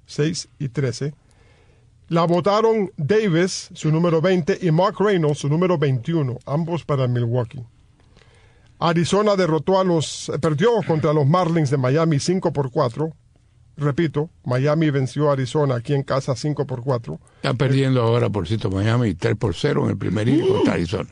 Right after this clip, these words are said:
Speaker 1: Uy. La botó Dunn. Eh, la, la, lo ganó Dunn anoche su,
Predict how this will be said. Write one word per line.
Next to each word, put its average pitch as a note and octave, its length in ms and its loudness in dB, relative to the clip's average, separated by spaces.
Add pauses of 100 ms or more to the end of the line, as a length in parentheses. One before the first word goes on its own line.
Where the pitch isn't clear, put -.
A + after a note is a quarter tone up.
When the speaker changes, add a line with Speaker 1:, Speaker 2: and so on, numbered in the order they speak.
(120)
Speaker 1:
Uy. C3+ 240 -4 (640)
La D#3+ 160 2
botó E3 320 0
Dunn. E3 500 2 (840)
Eh, B2+ 800 -4
la, C#3 480 -2
la, C#3 140 2
lo D3 140 2
ganó D#3+ 240 2
Dunn E3 360 2
anoche C#3+ 500 0
su, A#2 500 -2